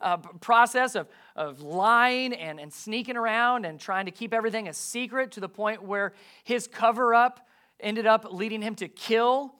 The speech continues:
Bathsheba's husband. Bathsheba's the one that he slept with. It wasn't his wife. He ended up killing her husband so he could really keep this whole thing a secret. And, and he had thought he had done that. He thought he had done a good enough job of hiding his sin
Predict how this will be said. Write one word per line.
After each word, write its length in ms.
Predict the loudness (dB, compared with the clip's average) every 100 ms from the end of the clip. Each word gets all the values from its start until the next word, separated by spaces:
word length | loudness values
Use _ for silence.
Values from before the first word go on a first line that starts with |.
| _ _
Bathsheba's 580 | 0 0 -4 -4 -4 -6
husband. 680 | -2 0 0 0 -4 -4 -8
Bathsheba's 420 | -8 -6 -6 -8
the 60 | -6
one 140 | -6
that 120 | -6
he 260 | -8 -6 -6 -6 -18
slept 420 | -20 -8 -2 -2 0
with. 300 | -2 -2 -4
It 120 | -8
wasn't 320 | -4 -4 -4
his 220 | -8 -8
wife. 240 | -2 -2 -2 -8 -14
He 60 | -4
ended 100 | -4
up 180 | -4
killing 300 | -4 -4 -4
her 240 | -6 -6 -4
husband 380 | -2 -4 -4 -8
so 100 | -8
he 120 | -8
could 200 | -10 -6
really 300 | -2 -2 -4
keep 360 | -8 -8 -8 -14 _ -20 -6
this 240 | -4 -4
whole 360 | -8 -2 -2 -2
thing 380 | -2 -2 -2
a 180 | -6 -8
secret. 680 | -8 -12 -8 -8 -6 -6 -6 _ _ _ _
And, 320 | -2 -2 -2 -8 _ -12
and 100 | -6
he 180 | 0
had 180 | 0 2
thought 220 | 4 4
he 80 | 4
had 120 | 0
done 220 | 0 -2 -2
that. 180 | -10 -14 _ _ _
He 120 | -10
thought 200 | 4 6
he 40 | 6
had 100 | 2
done 160 | -2
a 40 | 0
good 140 | -2
enough 180 | -2 -4
job 180 | -4 -4
of 100 | -6
hiding 600 | -6 2 2 2 -6 -12
his 320 | -8 -6 -6
sin 680 | -6 -10 -8 -6 -6 -8